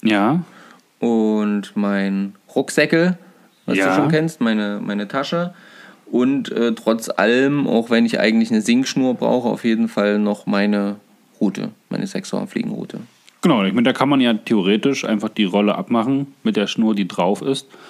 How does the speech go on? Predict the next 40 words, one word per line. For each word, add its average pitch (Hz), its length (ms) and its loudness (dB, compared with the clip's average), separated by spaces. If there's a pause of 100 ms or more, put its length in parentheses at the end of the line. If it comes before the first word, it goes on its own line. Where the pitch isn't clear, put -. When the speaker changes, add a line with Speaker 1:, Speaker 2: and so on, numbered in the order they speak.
(300)
Speaker 1:
und 113 140 2
eine 104 140 2
andere 110 600 2 (100)
Rolle 101 580 2
drauf 98 440 0
machen, 101 380 0
wo 98 60 2
die 101 100 2
Sinkschnur 95 420 -2
drauf 82 340 -4
ist. - 240 -2 (480)
Dann 98 140 0
kann 98 140 -2
man 107 80 4
ja 101 60 2
mit 92 180 0
der, 101 160 2
mit 101 160 2
der 87 60 0
eigenen 101 280 2
Rute 95 300 0
werfen, 123 440 2
da 98 120 2
weiß 95 220 0
man, 95 80 0
wie 90 40 -4
die 85 80 -4
Rute 98 240 0
sich 95 180 -8
verhält. 110 500 -2 (500)
Und 92 320 -2
die 95 80 -2
Speaker 2:
Ja. - 100 -4
Speaker 1:
Schnur, 98 340 0
da 82 140 -2
hat - 160 -4
man 98 80 0
ja 82 280 -4
schnell 107 360 0
den 82 300 -4